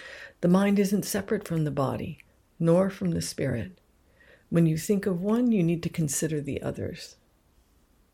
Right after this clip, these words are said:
Your mental health at any point in time is a result of the balance of the mahagunas present in your mind. The three mahagunas are the prime energies of life,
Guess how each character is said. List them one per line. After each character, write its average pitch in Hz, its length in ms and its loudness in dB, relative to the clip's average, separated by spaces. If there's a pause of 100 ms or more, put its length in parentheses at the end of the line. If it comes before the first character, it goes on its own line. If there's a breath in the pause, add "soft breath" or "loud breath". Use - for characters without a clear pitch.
(800)
Your 226 320 6
mental 151 300 2
health - 440 -6
at - 140 -2
any 156 200 2
point - 320 -4
in 156 120 -2
time 175 460 -2
is 156 120 -2
a 170 120 0
result 151 560 -2 (180)
of 156 160 -2
the 175 80 0
balance 147 460 0
of 147 100 -2
the 160 80 2
mahagunas 156 760 -2
present 143 460 -4
in 147 100 -2
your 139 140 -2
mind. 170 480 -4 (1600 soft breath)
The 160 80 -2
three 208 300 4
mahagunas 175 800 4
are 156 160 2
the 156 160 0
prime 156 540 0
energies 147 560 0
of - 160 -8
life, 135 500 -4